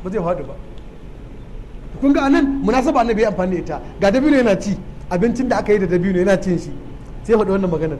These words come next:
To ya kamata sun gano. Sai zama mutum guda ya gane cikin su. Abdullahi bin Umar. To daga baya suka ce Annabi, shi kuma sai ya ga cewa cikin mutane shi a ɗan ƙarami. Sai ya ji kunya ya yi magana. Sai suka ba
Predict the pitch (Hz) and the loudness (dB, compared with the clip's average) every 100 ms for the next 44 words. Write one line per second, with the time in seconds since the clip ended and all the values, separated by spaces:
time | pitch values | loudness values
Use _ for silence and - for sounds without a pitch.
0 | - - - - 226 285 277 233 233 208 | -10 -14 -14 -4 2 4 4 4 4 2
1 | 214 214 214 208 - - - - - - | 6 6 6 4 0 -12 -12 -14 -14 -16
2 | - - - - - - - - - - | -16 -16 -14 -14 -14 -14 -16 -14 -16 -14
3 | - 214 233 247 220 202 185 185 190 185 | 0 2 4 2 2 4 4 4 4 2
4 | 160 - 160 - - - - - - - | -2 -4 -6 -6 -12 -14 -14 -14 -14 -10
5 | 160 196 175 151 156 135 - - - - | 0 2 2 -2 -4 -8 -12 -14 -14 -16
6 | - - - - 180 175 180 226 190 214 | -16 -18 -16 -4 0 2 2 2 0 -2
7 | 190 226 208 - 277 277 277 277 269 277 | 0 0 -2 -4 2 4 6 4 4 2
8 | 240 220 - 262 269 226 214 262 269 269 | 2 0 0 0 4 4 4 0 0 0
9 | 226 190 190 - - - - - - - | 2 4 2 2 -8 -16 -16 -18 -18 -18
10 | - - - - - - 240 262 269 254 | -16 -16 -16 -16 -12 -2 0 0 0 2
11 | 208 202 170 165 147 - - - - - | 4 4 2 0 -4 -10 -14 -14 -14 -14
12 | - - - - - - - - - - | -16 -16 -16 -14 -14 -16 -16 -16 -16 -16
13 | - - - - - - 240 254 233 | -16 -16 -14 -14 -14 -10 -8 -2 2